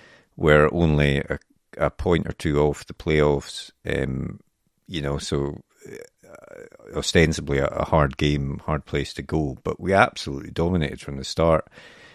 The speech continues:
They didn't look like much of a threat, um, and we just, once we got our first goal, we started playing some, you know, really good football, counter-attacking football sometimes on the break, but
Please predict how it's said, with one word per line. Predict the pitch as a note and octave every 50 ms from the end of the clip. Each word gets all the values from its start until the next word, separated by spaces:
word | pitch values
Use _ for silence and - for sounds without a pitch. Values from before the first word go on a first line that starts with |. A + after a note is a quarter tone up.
| - _ _ _ _ _ _ _ _ _ -
They | F2 E2 F2+ G2
didn't | F2+ E2+ F2 - D#2+ -
look | D#2 D#2 -
like | D2+ D#2 -
much | D#2 D#2 - - -
of | - -
a | -
threat, | - - - F2+ F#2 F2+ F2 E2 - _ _ -
um, | F#2 E2+ D2+ D2 D2 C#2+ C#2+ - -
and | D#2+ D#2+ D#2 D2 C#2+ C#2 C#2 - - _ _ _ _ _ _ _ _ _ _ _ _ _ _ _ _ _
we | - F#2 F2+ F2 E2
just, | D2 - G2+ F#2 - - -
once | F2 E2+ G2 G2 F#2 -
we | F#2 D2
got | D#2 D2 A1+
our | -
first | - - E2 D2+ - - E2
goal, | E2 E2 F2+ D#2+ C2+ C#2 C#2 C#2+ - -
we | - C#2+ D2 C#2 C#2+ C#2+
started | - - - - G2 E2 A#1+ C#2+ C#2+ - _ _ _ -
playing | - F#2+ D#2+ D2 C#2
some, | D2+ - - D#2 C#2+ D2+ - - _ _ _ _ _ _ _ _
you | - G#2
know, | F#2 D#2+
really | D2 D#2 A#2 C#3+ G#2 -
good | C#2+ - - F#2+ F2+ D#2 - -
football, | - - - - - - - - - C2+ C2+ - -
counter-attacking | - - G#2 G#2 - - D#2+ D#2 - D#2+ D#2 D2+ - D#2 C#2+
football | - D#2+ D2 - C#2+ C#2+
sometimes | - - E2 D2+ D2+ - - D2 D#2 D2+ C#2+ -
on | D#2+ D#2 D2
the | C#2+ C#2
break, | C2 - D2+ D#2 D#2 D#2 - - _ _ - - - - - - - - _ _ _ -
but | - - E2 D2+ - -